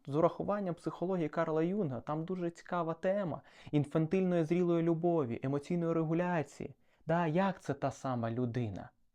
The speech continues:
І тут я, по-першу, в першу чергу хочу розповісти про проекції аніми і анімуса.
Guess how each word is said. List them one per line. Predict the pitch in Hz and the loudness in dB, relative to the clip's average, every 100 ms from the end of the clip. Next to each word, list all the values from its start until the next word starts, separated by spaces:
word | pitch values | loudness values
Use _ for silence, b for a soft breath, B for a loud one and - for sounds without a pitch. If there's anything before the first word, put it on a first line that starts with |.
| B B B | B B B
І | - | 0
тут | 151 294 214 | 4 4 6
я, | 196 | 4
по-першу, | 196 - 277 - 180 | 4 10 8 8 -4
в | 160 - | -6 4
першу | - 226 - | 6 6 4
чергу | 185 160 | 0 2
хочу | 190 | 0
розповісти | 180 - 196 214 196 | -2 -2 0 0 -2
про | - 165 | 2 0
проекції | - 185 202 202 139 - - 107 - | 2 0 2 2 2 -2 -8 -8 -2
аніми | 226 285 160 117 | 0 2 0 0
і | - 208 | 2 2
анімуса. | 190 139 110 113 - | 4 0 -2 -6 -10